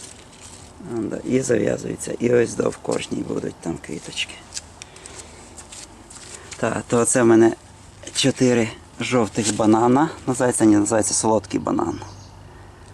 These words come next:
Раз, два, три, чотири. І чотири у мене буде червоних перчика. Вони поки ще зелені, але вже досить великі.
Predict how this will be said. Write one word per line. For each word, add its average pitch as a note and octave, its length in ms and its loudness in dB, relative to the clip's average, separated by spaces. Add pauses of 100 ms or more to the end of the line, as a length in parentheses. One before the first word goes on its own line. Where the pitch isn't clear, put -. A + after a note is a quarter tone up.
(800)
Раз, G#2 600 -2
два, A#2 400 0 (280)
три, A#2 260 -2 (260)
чотири. - 540 -6 (720)
І F3 340 4 (680)
чотири D3+ 520 2
у A#2+ 120 2
мене C#3+ 260 6
буде C3 280 2
червоних B2 500 2
перчика. - 520 0
Вони A#2 200 4
поки - 280 -6
ще - 240 -4
зелені, A#2+ 600 4 (100)
але C3 220 2
вже G3 180 -2
досить D3+ 360 -4
великі. G2+ 360 -10